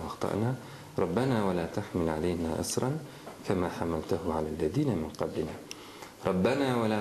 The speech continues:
تحملنا ما لا طاقة لنا به. واعف عنا واغفر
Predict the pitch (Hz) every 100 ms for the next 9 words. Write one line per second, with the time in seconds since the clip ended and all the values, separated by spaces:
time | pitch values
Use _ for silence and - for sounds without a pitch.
0 | 101 - 104 90 120 143 135 107 90 87
1 | 82 - 87 - 98 - 85 90 78 82
2 | 107 131 - - - - 90 85 - 80
3 | 92 110 131 170 - - - 98 82 -
4 | -